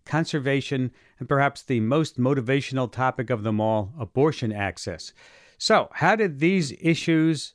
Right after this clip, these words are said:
play out? Here with his analysis and other science stories of the week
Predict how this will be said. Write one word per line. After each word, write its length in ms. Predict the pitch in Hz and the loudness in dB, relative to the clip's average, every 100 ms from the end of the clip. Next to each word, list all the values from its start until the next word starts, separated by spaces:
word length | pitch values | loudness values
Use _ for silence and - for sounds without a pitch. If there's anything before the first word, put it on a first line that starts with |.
| _ _ | _ _
play 300 | 143 131 131 | -2 0 2
out? 280 | 113 87 - - | 2 -2 -8 -4
Here 260 | 147 190 | 0 2
with 160 | 180 143 | 2 2
his 160 | 147 | 0
analysis 600 | 135 151 190 196 185 196 143 | 2 2 2 0 0 -2 0
and 100 | 143 | -2
other 260 | 190 185 | 0 -2
science 440 | - 160 170 202 131 | -2 0 0 -2 -4
stories 340 | 175 170 151 | -2 0 0
of 100 | 135 | 0
the 80 | 123 | 0
week 280 | 165 185 | 0 0